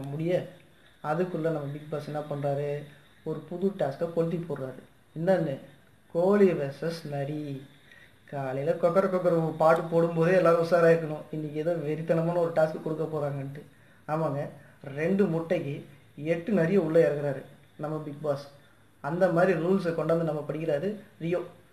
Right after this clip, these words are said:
இதுல பாதி பேருக்கு புரியுது, பாதி பேருக்கு அந்த rules என்னன்னே புரியல. அப்படி இப்படின்னு ஏகபக்த ஓகபக்தமா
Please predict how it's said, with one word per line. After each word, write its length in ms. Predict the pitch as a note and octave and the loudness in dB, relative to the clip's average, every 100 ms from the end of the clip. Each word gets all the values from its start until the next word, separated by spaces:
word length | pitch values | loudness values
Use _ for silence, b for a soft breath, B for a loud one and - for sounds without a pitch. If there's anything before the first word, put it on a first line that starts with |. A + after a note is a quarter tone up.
| b b - | b b -4
இதுல 180 | F3 | 2
பாதி 360 | E3 D#3 D#3+ F#3 | 2 4 6 6
பேருக்கு 360 | F3+ G3 F#3 E3+ | 4 2 2 0
புரியுது, 380 | F3 E3+ G3+ - - | 0 0 -2 -6 -2
பாதி 220 | D#3+ D#3+ | 4 4
பேருக்கு 240 | D#3+ F3+ F3+ | 4 2 2
அந்த 120 | D#3 | 0
rules 260 | E3+ E3+ | -2 -4
என்னன்னே 440 | D3+ D3 D#3 E3 E3+ | -6 -2 0 0 -2
புரியல. 320 | D#3+ D#3 D3 - B B | -6 -6 -6 -12 B B
அப்படி 340 | - C#3+ E3+ G3+ | -6 -6 0 0
இப்படின்னு 260 | E3+ G3 E3+ | 4 4 8
ஏகபக்த 460 | E3 F3+ E3+ F3+ | 8 8 0 4
ஓகபக்தமா 520 | E3 E3 E3 D#3+ E3+ | 6 6 2 -2 0